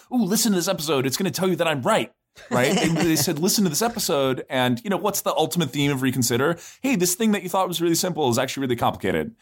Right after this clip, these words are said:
Speaker 1: right? And so people, like, these success stories I hear are people going, Oh, you know, we've been having a running argument about this, but I heard this Reconsider episode about it, and it's actually really complicated. And I think if you listen to it and I listen to it, like,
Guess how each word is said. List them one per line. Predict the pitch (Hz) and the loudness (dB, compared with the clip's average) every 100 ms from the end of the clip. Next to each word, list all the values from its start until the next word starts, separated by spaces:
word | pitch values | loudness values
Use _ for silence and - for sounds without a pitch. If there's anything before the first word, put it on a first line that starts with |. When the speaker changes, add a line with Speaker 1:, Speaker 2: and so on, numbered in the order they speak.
| - - _ | -20 -20 _
Speaker 1:
right? | 113 113 117 | -2 0 0
And | 131 120 | -2 0
so | 139 120 113 | 2 2 0
people, | - 175 170 165 139 123 - | -2 -4 -2 0 0 -2 -4
like, | 123 | -4
these | 131 120 | 0 0
success | 123 - 185 | 0 -2 -2
stories | - 156 107 98 | -2 0 0 0
I | 101 | -2
hear | 110 101 | -2 0
are | 98 | 0
people | 95 117 98 | 0 -4 -2
going, | 101 98 95 92 92 _ _ _ _ - | 0 2 2 0 -4 _ _ _ _ -4
Oh, | 180 151 113 | 0 0 0
you | 151 | 0
know, | 156 135 120 123 _ _ _ _ | 0 2 0 -2 _ _ _ _
we've | 156 160 | -2 -2
been | 151 | 0
having | 185 175 | 0 0
a | 147 | 0
running | 117 107 175 151 | -2 -2 0 0
argument | 151 151 131 | 0 0 0
about | 110 110 | 0 0
this, | 107 | -2
but | - 123 | -2 0
I | |
heard | 120 208 165 | 0 0 -2
this | 127 | -2
Reconsider | 131 131 170 147 | 0 0 0 0
episode | 113 110 104 101 | 0 0 -2 0
about | 101 101 | 0 2
it, | 101 | 0
and | 123 | -2
it's | 117 | -2
actually | 180 165 | -2 -2
really | 143 127 | -2 -2
complicated. | 156 139 117 104 95 87 - _ _ | -2 -4 -2 0 0 0 -6 _ _
And | 123 120 123 | -2 0 0
I | |
think | 135 151 | -2 -2
if | 131 | 0
you | 160 | 0
listen | 156 151 | 0 0
to | 135 | 0
it | 117 | 0
and | 123 | 0
I | 139 | 0
listen | 131 135 | 0 -2
to | 120 127 117 | -2 0 0
it, | 120 | 0
like, | 113 104 - - | 0 -2 -4 -14